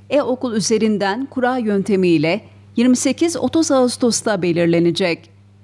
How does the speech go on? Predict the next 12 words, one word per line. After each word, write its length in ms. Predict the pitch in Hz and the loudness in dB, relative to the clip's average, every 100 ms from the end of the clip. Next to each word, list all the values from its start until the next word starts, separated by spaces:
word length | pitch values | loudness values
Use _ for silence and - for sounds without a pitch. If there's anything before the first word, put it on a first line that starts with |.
| _ - - - - | _ -20 -20 -20 -6
Milli 240 | 226 262 285 | 0 2 2
Eğitim 460 | 247 277 285 339 | 2 -2 0 0
Bakanlığı'nca 840 | 285 285 269 254 240 233 214 240 311 | 0 2 2 4 2 2 2 0 -2
konuya 420 | - 254 254 262 | 0 2 4 2
ilişkin 560 | 233 208 - 240 247 247 | 0 -2 -2 0 2 2
gerekli 420 | 226 233 - 311 | 2 0 -2 -2
tedbirlerin 680 | 277 226 214 220 214 220 | 0 0 0 0 0 0
alınması 520 | 214 202 214 208 202 320 | -4 -4 -4 -4 -2 0
hususunda 840 | 269 240 226 - 214 202 302 226 | 2 2 0 0 0 2 0 0
valiliklere 640 | 226 220 214 - 208 220 | 0 0 -2 -4 -2 0
yazı 320 | 311 247 190 | 2 0 0
gönderildi. 800 | 175 170 170 175 170 170 156 175 | 0 2 2 2 2 2 2 -2